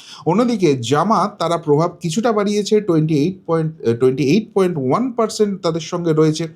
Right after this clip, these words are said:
অন্যদিকে ব্যান হয়ে যাওয়ার পরও শেখ হাসিনার দলের সঙ্গে সেভেন্টিন পয়েন্ট সেভেন পার্সেন্ট লোকের সমর্থন রয়েছে। এবং এই ছাত্র যুবদের নিয়ে যে নতুন সংগঠনটা তৈরি হয়েছিল, নতুন রাজনৈতিক, আহ, পথ চলা তারা শুরু করেছিল, সেই এনসিপি,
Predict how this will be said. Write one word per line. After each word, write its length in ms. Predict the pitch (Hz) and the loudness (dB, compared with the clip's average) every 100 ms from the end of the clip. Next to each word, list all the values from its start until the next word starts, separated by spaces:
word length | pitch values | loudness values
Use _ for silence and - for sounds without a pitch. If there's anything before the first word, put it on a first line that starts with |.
| - - - - | -18 -20 -12 -2
অন্যদিকে 400 | 165 190 202 175 | 0 2 2 2
ব্যান 280 | 143 170 | 0 2
হয়ে 180 | 190 190 | 2 4
যাওয়ার 320 | 185 156 160 | 2 2 2
পরও 400 | 160 170 214 202 | 0 0 2 2
শেখ 420 | 143 - 190 214 156 | 0 0 0 0 -4
হাসিনার 500 | 156 170 175 170 151 | -6 -6 -6 -6 -4
দলের 300 | 139 147 147 | -2 -2 -4
সঙ্গে 480 | - 143 143 156 156 - - | -8 -6 0 -2 -2 -16 -12
সেভেন্টিন 640 | - 170 214 226 254 233 | 0 4 4 2 -2 -2
পয়েন্ট 340 | 226 190 190 185 | -2 -2 -2 -2
সেভেন 360 | 175 180 202 | 0 0 -2
পার্সেন্ট 360 | 190 180 185 175 | -2 -2 -2 -2
লোকের 260 | 160 160 | -2 -2
সমর্থন 520 | 160 165 156 156 160 151 | -6 -4 -4 -2 -2 2
রয়েছে। 380 | 156 151 160 160 - - - | 2 2 -4 -6 -18 -6 -2
এবং 240 | 156 175 | 0 2
এই 180 | 214 226 | 0 0
ছাত্র 480 | - 160 156 208 190 | -2 -4 -2 0 0
যুবদের 440 | 160 160 170 160 | 0 0 0 0
নিয়ে 200 | 156 156 | 0 0
যে 140 | 160 | 0
নতুন 300 | 147 143 185 | -2 -2 -4
সংগঠনটা 560 | 160 160 143 151 147 143 | -6 -6 -4 -2 -2 -4
তৈরি 260 | 139 131 135 | -2 0 2
হয়েছিল, 300 | 139 151 139 | 0 0 -2
নতুন 300 | 123 127 127 | -2 -4 -2
রাজনৈতিক, 600 | 120 120 143 147 156 156 | -2 -2 -6 -4 -4 -6
আহ, 420 | - - - 110 117 113 - | -16 -20 -8 -2 0 0 0
পথ 200 | 180 214 | 0 0
চলা 300 | - 170 156 | -4 -2 0
তারা 200 | 170 175 | 0 -2
শুরু 240 | 160 143 | -2 -2
করেছিল, 340 | 143 147 165 170 | 0 -2 0 -2
সেই 240 | 160 156 156 | 0 -2 0
এনসিপি, 560 | 165 214 220 240 247 | 0 0 -4 -6 -8